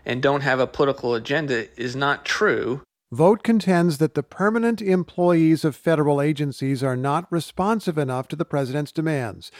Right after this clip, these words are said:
Speaker 2: He says the next president could reclassify the status of federal employees so that they would be easier to fire. Should civil servants be personally loyal to the president?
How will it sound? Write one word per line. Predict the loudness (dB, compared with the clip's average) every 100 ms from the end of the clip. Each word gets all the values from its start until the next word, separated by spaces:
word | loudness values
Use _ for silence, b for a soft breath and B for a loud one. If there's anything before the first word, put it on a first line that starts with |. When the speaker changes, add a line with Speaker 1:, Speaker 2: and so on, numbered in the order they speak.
| B B
Speaker 2:
He | 0
says | 2 2 2 2
the | 0
next | 2 0 -4 -4
president | 0 0 0 -2 -4 -8
could | 0 4 4
reclassify | 2 -2 0 0 -2 -4 0 0 0 -2 0 2 2
the | 2 -2
status | -2 0 2 0 -2 -6 -4
of | -2 -2
federal | 0 0 2 0
employees | 0 0 2 4 4 2 0 -8 b b b
so | -2 0
that | 2
they | 2
would | 2 2
be | 0
easier | 0 0 0 -2 -4 -4
to | -6
fire. | -8 -2 -2 -4 -12 _ _ _ _ _
Should | -6 2 2 2 -4
civil | -2 0 0
servants | 0 0 2 0 0
be | -2
personally | 0 -2 -2 0 0 2 2
loyal | 2 2 2
to | 0 -2
the | -2
president? | -2 -2 -2 -10 -14